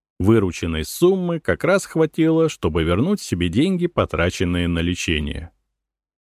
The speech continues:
После оружейника я направился к знакомому ростовщику Абрахаму Штольцу. Войдя в помещение, за стойкой я увидел молодого юношу.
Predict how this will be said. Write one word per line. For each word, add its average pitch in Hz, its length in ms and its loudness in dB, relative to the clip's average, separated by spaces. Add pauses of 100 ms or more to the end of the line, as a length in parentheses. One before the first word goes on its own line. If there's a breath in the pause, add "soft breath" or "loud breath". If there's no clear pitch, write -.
(140)
После 85 340 2
оружейника 151 640 0
я 117 220 4
направился 156 640 2
к 131 100 -4
знакомому 160 560 0
ростовщику - 840 0
Абрахаму 120 580 0
Штольцу. - 760 -4 (800)
Войдя 95 360 4
в - 80 -8
помещение, 104 840 0
за 92 160 2
стойкой 104 480 0
я 190 220 2
увидел 135 380 2
молодого 110 520 2
юношу. 85 640 -4